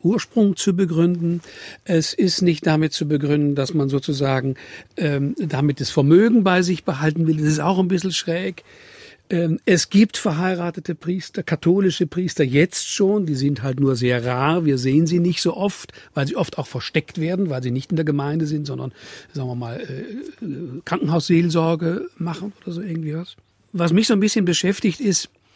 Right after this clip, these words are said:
eigentlich müsste man sagen, ja gut, wenn's so ist, dann heben wir den Zölibat auf. Und gleichzeitig haben wir aber auch jetzt gemerkt,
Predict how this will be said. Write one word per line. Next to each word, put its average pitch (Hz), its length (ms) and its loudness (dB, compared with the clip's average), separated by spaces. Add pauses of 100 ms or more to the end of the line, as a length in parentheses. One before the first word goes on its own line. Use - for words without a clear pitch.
(340)
eigentlich 180 320 4
müsste 185 240 4
man 165 120 2
sagen, 156 280 0
ja 160 100 4
gut, 208 380 -4 (400)
wenn's 180 300 2
so 160 200 2
ist, - 360 -4 (440)
dann 139 160 0
heben 139 280 0
wir 160 80 -2
den 175 180 -4
Zölibat 185 480 -6
auf. 151 420 -12 (200)
Und 151 160 -2
gleichzeitig 160 480 -2
haben 175 160 -2
wir 170 80 0
aber 160 100 -2
auch 156 100 -6
jetzt - 160 -8
gemerkt, 156 320 -4